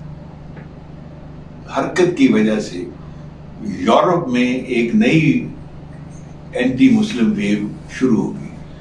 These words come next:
और सबसे ज्यादा जो प्रोमिनेंट इस वेव में आए हैं वो है, एक साहब हैं जिनका नाम है गेरिट विल्डर्स। वो डच, अ, पार्लियामेंट के मेंबर हैं फार राइट की तरफ,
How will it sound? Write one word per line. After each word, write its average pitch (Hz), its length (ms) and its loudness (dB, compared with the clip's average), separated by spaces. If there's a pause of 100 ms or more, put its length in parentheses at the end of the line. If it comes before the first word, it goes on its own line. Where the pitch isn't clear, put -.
(320)
और 110 100 2
सबसे 160 440 4
ज्यादा 127 400 6
जो 113 260 4
प्रोमिनेंट 123 640 0 (200)
इस - 220 -4
वेव 113 320 2
में - 120 0
आए 127 220 2
हैं - 320 -2 (500)
वो 131 200 6
है, 117 280 4
एक 110 100 0
साहब 113 360 2
हैं 107 400 2 (520)
जिनका 113 260 2
नाम 113 340 4
है 110 240 2
गेरिट 135 420 2 (400)
विल्डर्स। - 720 2 (520)
वो 123 100 2
डच, 139 480 2 (140)
अ, - 1120 -14
पार्लियामेंट 107 800 2
के 135 60 0
मेंबर 123 360 2
हैं 131 140 4
फार 117 320 4
राइट 117 320 0
की 123 80 -2
तरफ, 110 320 -2